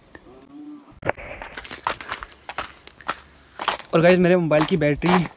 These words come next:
low हो रही है, और चलो जब तक ये साथ देती है तब तक मैं आपको दिखाता जाता हूँ। Guys, अगर मौसम के लिहाज से देखा जाए तो हमारा गांव काफ़ी ज़्यादा प्यारा है उस लिहाज से, और यहाँ पे हर कोई आना चाहेगा, लेकिन यहाँ की सड़कें देख के ना कोई भी नहीं आना चाहेगा यहाँ पे,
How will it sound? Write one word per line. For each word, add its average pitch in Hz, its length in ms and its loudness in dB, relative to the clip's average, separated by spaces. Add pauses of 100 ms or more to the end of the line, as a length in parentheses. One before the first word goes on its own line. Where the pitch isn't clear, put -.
(480)
low 170 220 8
हो 156 60 8
रही 151 160 2
है, 156 180 0
और 135 220 -2
चलो 202 240 2
जब 185 220 4
तक 185 180 4
ये 175 140 4
साथ 156 200 6
देती 156 240 2
है 151 60 2
तब 151 160 -2
तक 156 100 2
मैं 147 100 2
आपको 135 200 -2
दिखाता 135 420 -2
जाता 139 260 0
हूँ। 143 140 0 (880)
Guys, 185 280 8
अगर 190 200 4
मौसम 175 340 4
के 202 100 4
लिहाज 156 260 6
से 170 120 -2
देखा 143 300 2
जाए 143 200 0
तो - 100 4
हमारा 160 220 6
गांव 156 220 2
काफ़ी 170 440 4
ज़्यादा 147 500 2 (580)
प्यारा 147 220 6
है 160 80 6
उस 156 160 -4
लिहाज 139 200 2
से, 156 240 0 (380)
और 127 140 -2
यहाँ 143 140 -2
पे 170 80 2
हर 175 220 6
कोई 185 120 8
आना 147 220 6
चाहेगा, 143 420 0 (540)
लेकिन 156 200 2
यहाँ 151 200 2
की 160 140 0
सड़कें 160 380 0
देख 165 180 4
के 180 100 2
ना 180 120 4
कोई 180 200 4
भी 175 100 6
नहीं 147 120 6
आना 131 140 2
चाहेगा 135 260 0
यहाँ 131 240 -2
पे, 151 140 0